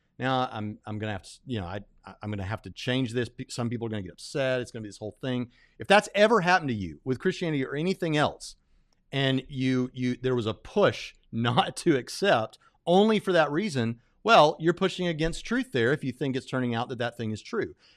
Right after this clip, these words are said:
And so that's something that, regardless of your worldview, is gonna come up sometimes, no matter how much bluster there is about only after the truth, it does come up sometimes because we're imperfect people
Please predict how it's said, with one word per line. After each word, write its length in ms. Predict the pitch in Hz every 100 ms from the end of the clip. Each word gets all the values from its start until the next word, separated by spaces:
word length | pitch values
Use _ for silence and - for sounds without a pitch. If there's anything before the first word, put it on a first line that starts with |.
| -
And 100 | 131
so 80 | 143
that's 240 | 185 214
something 260 | 170 127 127
that, 140 | 127 127
regardless 760 | 151 147 107 170 165 165 147
of 80 | 151
your 140 | 143
worldview, 540 | 131 127 117 107 98 95 - -
is 140 | 127
gonna 180 | 110 123
come 180 | 120 123
up 140 | 127
sometimes, 680 | - 107 95 98 90 90 90 _ _
no 60 | 113
matter 180 | 123 113
how 100 | 131
much 180 | 131 113
bluster 440 | 113 123 - 120
there 200 | 107 107
is 200 | 104 101
about 380 | 92 104 101 98 _ _ _
only 280 | 123 120 113
after 280 | 113 107 113
the 80 | 98
truth, 340 | - 139 117 -
it 140 | 117 110
does 220 | 127 127
come 140 | 131
up 120 | 113
sometimes 420 | - 104 98 101 90
because 220 | 98 101
we're 100 | 107
imperfect 460 | 113 113 104 110 -
people 400 | 131 117 120